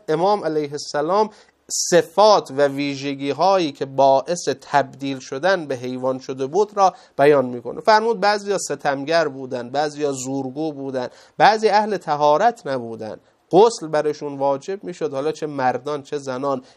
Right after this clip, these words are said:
اهتمام به غسل نداشتن، اینها تبدیل می‌شدن به حیوان. بعضی ها عیبجو بودن، مدام در زندگی دیگران سرک می‌کشیدن، عیبجویی.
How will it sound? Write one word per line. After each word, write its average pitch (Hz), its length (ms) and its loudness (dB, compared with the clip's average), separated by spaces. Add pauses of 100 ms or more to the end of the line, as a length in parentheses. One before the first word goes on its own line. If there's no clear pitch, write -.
اهتمام 175 680 -2
به 139 220 -6 (100)
غسل 151 340 0
نداشتن، 120 600 -8 (220)
اینها 131 300 -2
تبدیل 143 420 -6
می‌شدن 127 480 -10
به 120 100 -12
حیوان. 120 440 -10 (220)
بعضی 240 380 4
ها 214 260 0
عیبجو 202 560 -4
بودن، 170 380 -6
مدام 202 520 2
در 185 180 -2 (240)
زندگی 170 600 -6
دیگران 165 440 -6
سرک 170 440 -2
می‌کشیدن، 139 580 -10
عیبجویی. 131 560 -8